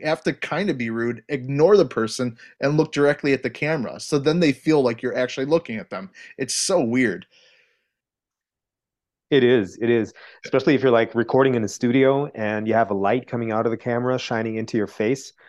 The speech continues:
Speaker 1: Yeah.
Speaker 2: And somehow that vortex is your audience.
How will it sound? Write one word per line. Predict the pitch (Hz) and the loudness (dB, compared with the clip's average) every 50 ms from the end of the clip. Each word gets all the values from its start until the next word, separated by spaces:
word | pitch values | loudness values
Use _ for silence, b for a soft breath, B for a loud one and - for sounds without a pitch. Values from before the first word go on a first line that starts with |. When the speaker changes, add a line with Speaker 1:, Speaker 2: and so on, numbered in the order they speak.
| b b b | b b b
Speaker 1:
Yeah. | 110 - - | -8 -8 -6
Speaker 2:
And | - 117 113 110 110 110 107 107 110 - _ - | -4 -2 -2 0 0 -2 -4 -6 -8 -12 _ -20
somehow | - - - 131 120 113 131 120 117 113 110 110 110 - - | -10 -4 -4 -2 -2 0 0 0 0 2 0 0 -2 -2 0
that | 117 120 117 - 98 | 0 0 0 -2 -4
vortex | 95 113 131 139 135 - 131 113 110 - - - - - | -2 2 2 2 2 2 0 0 0 -2 -6 -14 -10 -8
is | - - 120 113 110 110 101 95 | -2 0 2 2 2 0 0 0
your | 110 110 - | 0 0 2
audience. | 101 107 127 131 110 104 101 113 120 - - - | 4 4 4 4 2 0 0 -2 -4 -6 -10 -16